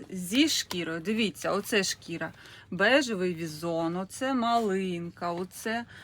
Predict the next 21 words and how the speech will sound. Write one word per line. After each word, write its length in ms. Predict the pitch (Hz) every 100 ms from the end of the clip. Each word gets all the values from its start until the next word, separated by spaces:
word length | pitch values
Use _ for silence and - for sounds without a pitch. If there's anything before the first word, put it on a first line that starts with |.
| - - -
хакі, 840 | - 220 202 180 175 - - 185
ось 260 | - 208 -
о 140 | 240
руда, 760 | 226 247 196 165 185 185 175 -
оливка, 1120 | - 262 254 208 220 220 208 190 - - 180 180
оце 400 | 190 - 233 247
молочна, 1040 | 247 240 220 226 220 190 - - 180 180 - -
пудра, 640 | 240 233 196 160 175 170 - - - -
синя, 680 | - - - 262 262 233 214
яскрава, 840 | 208 208 - - 285 349 330 233
жовта. 680 | - 285 349 339 - 302 311 - - - - -
Так, 220 | 220 202
це 160 | - 277
в 40 |
нас 220 | 262 226
гладка 640 | 214 247 247 - 214 185 190
шкіра, 560 | - - 269 311 349 381 - - - -
це 360 | 233 220 214 214 180
більше 400 | 196 247 - 240
для 240 | 196 208
взуття. 760 | 208 190 202 - 202 214 277